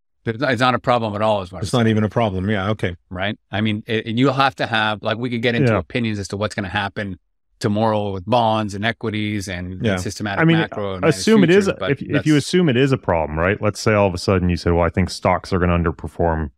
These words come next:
Speaker 3: cash." Well, then in equilibrium, if people hold that view, they'll sell stocks and buy T-bills, which will drive the yield of T-bills down and the expected return of stocks up as the price goes down. And the market will find an equilibrium where stocks are all of a sudden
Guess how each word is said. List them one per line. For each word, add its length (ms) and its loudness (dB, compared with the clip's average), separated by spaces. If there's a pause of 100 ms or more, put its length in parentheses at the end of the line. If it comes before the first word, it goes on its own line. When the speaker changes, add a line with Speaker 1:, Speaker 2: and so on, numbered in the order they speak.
(340)
Speaker 3:
cash." 500 -2
Well, 120 -2
then 120 2
in 120 2
equilibrium, 800 2
if 160 -4
people 260 -2
hold 240 0
that 220 0
view, 240 2
they'll 220 2
sell 340 0
stocks 680 -4
and 180 0
buy 280 -2 (160)
T-bills, 560 0
which 160 -2
will 180 0 (380)
drive 420 -2 (160)
the 80 -6
yield 260 0
of 100 -6
T-bills 500 -2
down 400 -2
and 280 2 (300)
the 80 -4
expected 420 -4
return 260 2
of 80 0
stocks 400 0
up 160 2
as 100 -2
the 60 -10
price 280 -2
goes 180 0
down. 300 2
And 100 6
the 40 6
market 400 4
will 80 -2
find 280 0
an 60 2
equilibrium 720 2
where 120 2
stocks 420 0
are 80 2
all 100 2
of 60 0
a 60 -2
sudden 420 0